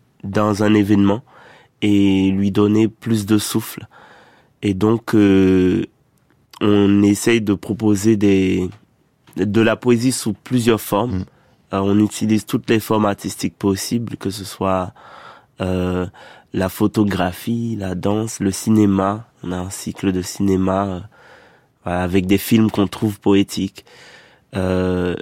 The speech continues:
Speaker 1: ça se traduit aussi par des ateliers d'écriture, euh, que les auteurs vont faire dans, dans des écoles ou avec des jeunes dans, dans des quartiers de Port-au-Prince. Donc, c'est vraiment mettre la poésie là où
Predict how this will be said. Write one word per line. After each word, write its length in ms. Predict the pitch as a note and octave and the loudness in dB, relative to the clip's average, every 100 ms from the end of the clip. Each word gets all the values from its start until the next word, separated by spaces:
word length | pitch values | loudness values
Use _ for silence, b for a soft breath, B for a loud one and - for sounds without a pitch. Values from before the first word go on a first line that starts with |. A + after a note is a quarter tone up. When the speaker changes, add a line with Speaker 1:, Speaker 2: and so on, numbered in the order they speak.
| - | -10
Speaker 1:
ça 220 | - G2+ | -6 -6
se 80 | - | -4
traduit 340 | - G2+ G2+ | -4 -2 2
aussi 260 | G#2 - G#2+ | 2 0 -4
par 220 | F#2 F#2 | -2 0
des 220 | F2+ F2 | 0 0
ateliers 500 | F2+ - G2+ G#2+ G#2 | -2 -2 2 4 4
d'écriture, 800 | G2 F#2 - G2 - G#2 G2+ F#2 | 4 -2 -6 -6 -2 0 0 -2
euh, 140 | F2+ F#2 - b b b b | -6 -8 -16 b b b b
que 400 | - F#2 F#2 F#2 | -4 -2 0 0
les 240 | F#2 F2+ | 0 0
auteurs 280 | F#2+ - G#2 | -2 0 0
vont 240 | F#2+ F#2+ F#2 | 0 -2 -4
faire 280 | - G2 | -2 -2
dans, 420 | F#2 F#2 F2+ F2 F2 | -2 -4 -4 -6 -6
dans 220 | F2+ F2+ | -8 -6
des 240 | F#2 F#2+ | -4 -2
écoles 440 | G#2+ - G2+ G2+ F#2 | -2 0 0 0 0
ou 220 | F2+ F2+ - B B B - | -4 -8 -12 B B B -8
avec 260 | F2 F#2 | -6 -4
des 140 | F#2 F#2 | -2 -2
jeunes 280 | G2 F#2+ | 0 0
dans, 380 | F#2 F#2 F2+ E2+ D2+ _ _ | 0 -2 -4 -6 -10 _ _
dans 140 | - G2 | -6 -2
des 140 | F#2 | -2
quartiers 340 | - G2 - G2+ | -2 -6 -4 -4
de 60 | |
Port-au-Prince. 560 | - F#2 F2+ - B2 - b b b b b | -2 -4 -4 -6 -6 -8 b b b b b
Donc, 280 | G2+ G#2 F#2+ _ _ _ _ - | 0 0 0 _ _ _ _ -6
c'est 180 | - | 0
vraiment 320 | G#2 G#2 A2+ B2 | 2 2 2 2
mettre 400 | A#2 A2 - G#2 | 2 0 0 0
la 160 | F#2+ | 0
poésie 800 | F2+ - G#2 G2+ G2 A2+ C#3+ C#3 - _ _ | 0 2 4 4 0 0 0 -2 -6 _ _
là 340 | G2 F#2+ A#2+ C3 | -4 0 0 -2
où 540 | - G#2 G2 F#2+ F#2 | -2 0 0 0 -2